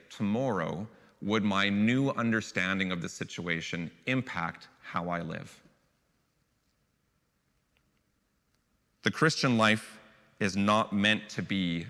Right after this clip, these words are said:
a passive thing. The Christian life is active, it's urgent, and it's full of life. But easy? No. It takes discipline and habit and practice.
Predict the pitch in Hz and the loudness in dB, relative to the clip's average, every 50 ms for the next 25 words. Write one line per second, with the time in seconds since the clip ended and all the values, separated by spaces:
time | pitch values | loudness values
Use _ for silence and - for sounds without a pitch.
0 | - - 90 87 - - - - - 87 80 - - - 85 80 76 80 - - | -8 -8 -8 -8 -6 -8 -4 -2 -2 -2 -4 -4 -6 -6 -6 -6 -6 -8 -12 -16
1 | - _ _ _ _ - 87 87 87 - - 113 - _ _ _ _ _ _ _ | -20 _ _ _ _ -8 -8 -8 -8 -10 -12 -16 -18 _ _ _ _ _ _ _
2 | _ _ _ _ _ _ _ _ _ _ _ _ - 113 - - 120 - - 131 | _ _ _ _ _ _ _ _ _ _ _ _ -14 -6 -4 -2 -2 -2 -2 0
3 | 117 110 110 110 - - - 107 107 104 98 95 - - - - - - - 110 | 2 2 2 2 2 -2 -2 0 0 0 0 -2 -6 -12 -20 -20 -20 -8 -2 2
4 | 113 131 135 - - - - - - - - - - 107 95 - - - - 113 | 2 2 2 2 -2 -8 -6 -6 -8 -10 -10 -8 -6 -6 -6 -6 -8 -4 0 2
5 | 127 143 123 - - - - - - - - 95 95 90 87 - - - - - | 2 2 2 -2 -6 -10 -12 -14 -16 -12 -8 -6 -4 -4 -4 -6 -10 -16 -20 -12
6 | - - 127 127 127 127 127 127 123 - - 110 98 - 101 101 107 90 92 - | -4 0 2 2 4 4 4 2 2 0 0 -2 -2 0 0 2 2 2 0 -4
7 | - - - - - - - - - - _ _ _ _ _ _ - 104 95 - | -10 -18 -20 -20 -20 -20 -20 -20 -20 -20 _ _ _ _ _ _ -2 -2 -2 -2
8 | - - 120 139 165 160 175 190 190 190 175 - - - _ _ _ _ _ _ | 0 0 0 2 2 2 2 2 2 0 0 -4 -8 -20 _ _ _ _ _ _
9 | _ _ _ _ _ _ _ - 107 110 95 69 50 - - - - - - - | _ _ _ _ _ _ _ 2 4 4 4 2 0 -6 -10 -16 -20 -20 -20 -20
10 | - _ _ _ _ _ _ _ _ _ _ _ _ - - 117 104 - - 110 | -20 _ _ _ _ _ _ _ _ _ _ _ _ -2 -2 -2 -2 0 2 2
11 | 98 - - 101 87 - 117 123 127 - 120 110 - 131 131 131 127 127 131 131 | 2 2 0 -6 -4 0 0 0 0 0 -2 -4 -2 -2 -2 0 0 -2 -2 -4
12 | 143 - - - 92 92 85 80 - - - 104 107 107 104 107 104 104 - - | -6 -10 -12 -10 -8 -8 -8 -8 -8 -4 -2 0 0 2 2 0 0 -2 -4 -10
13 | - - - - _ _ - 92 90 87 - - - 95 87 90 - - - - | -20 -20 -20 -20 _ _ -10 -8 -8 -8 -10 -6 -4 -2 -2 -2 -4 -8 -10 -12
14 | - - - - - | -12 -12 -16 -18 -18